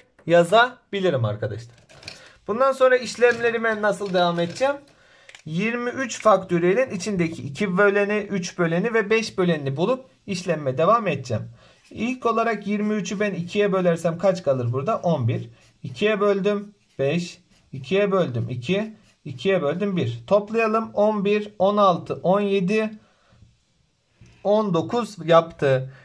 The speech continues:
Neresi on dokuza eşit olması lazım? İ-, üç artı X eşittir on dokuz. X buradan on altı olarak bulunmuş olur. Yirmi üçün içinde beş, üçleri bulalım. Böldüğümüz zaman yedi.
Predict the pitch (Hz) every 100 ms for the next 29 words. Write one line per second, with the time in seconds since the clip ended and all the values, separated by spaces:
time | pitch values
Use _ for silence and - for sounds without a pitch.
0 | _ - 220 285 262 233 202 175 170 175
1 | 151 135 - 139 135 127 156 175 175 -
2 | 220 233 226 240 254 269 - - _ _
3 | _ _ _ _ _ 160 175 175 170 143
4 | 131 208 240 - 175 - 123 123 117 131
5 | 180 208 214 226 233 226 - _ _ -
6 | 190 - 202 208 202 _ _ _ _ -
7 | 196 247 254 _ _ - 208 208 165 135
8 | 151 147 202 214 160 156 185 175 120 117
9 | - - _ - 143 180 233 220 285 285
10 | - 160 165 - - _ _ _ _ _
11 | _ _ _ _ - 165 - - - -
12 | 170 - 233 262 240 185 139 190 - _
13 | - _ - 175 196 240 254 233 247 247
14 | 220 214 170 202 -